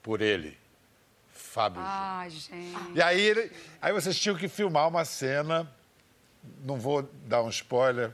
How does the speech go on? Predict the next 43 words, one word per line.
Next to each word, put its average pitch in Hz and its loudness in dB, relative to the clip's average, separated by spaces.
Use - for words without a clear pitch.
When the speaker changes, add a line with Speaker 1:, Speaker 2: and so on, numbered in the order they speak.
Speaker 1:
quer 127 -14
dizer, 107 -6
vou 123 -4
dar 135 2
um 131 -2
pouco 135 -6
porque - -6
a 117 -4
gente 104 -8
vai 117 4
ver 113 0
a 107 2
cena, 127 -4
mas 143 0
não 185 0
deu 196 4
pra 208 0
produzir 190 -2
direito 110 0
a 104 0
cena. 113 -2
Como 160 0
é 190 6
que 269 0
vocês 170 0
tiveram 139 0
que 120 -8
fazer? 104 0
Speaker 2:
Olha 269 0
Speaker 1:
Assim, 131 0
documental? 160 2
Speaker 2:
Foi 539 0
uma 370 2
das 254 0
coisas 254 4
que 277 -2
eu, 254 4
te, - -4
que 269 0
eu 233 2
fiquei 254 -6
mais 262 0
nervosa 185 -2